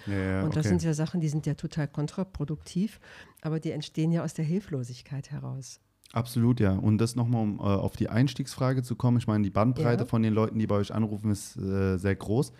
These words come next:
Speaker 2: Genau.
Speaker 1: Ähm, wiederholen sich Fälle, dass du sagst, "Hey,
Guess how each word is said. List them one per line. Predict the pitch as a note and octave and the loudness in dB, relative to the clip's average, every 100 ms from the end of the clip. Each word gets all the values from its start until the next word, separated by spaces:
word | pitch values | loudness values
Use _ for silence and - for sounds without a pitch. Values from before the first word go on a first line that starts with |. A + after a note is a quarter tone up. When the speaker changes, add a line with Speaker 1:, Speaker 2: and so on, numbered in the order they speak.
| - | -2
Speaker 2:
Genau. | D3+ C3 C3+ | 0 2 2
Speaker 1:
Ähm, | G#2+ G#2 F#2+ - _ _ _ _ _ _ _ - | 2 2 0 -10 _ _ _ _ _ _ _ -2
wiederholen | G#2 G#2+ G#2 B2+ F3+ | 2 4 4 4 2
sich | G#3+ F#3+ - | 0 -4 -2
Fälle, | E3 E3+ F3 | 0 0 2
dass | B2 B2 | 0 0
du | |
sagst, | A2 A2 - | -2 -2 0
"Hey, | A2+ A#2+ | 2 2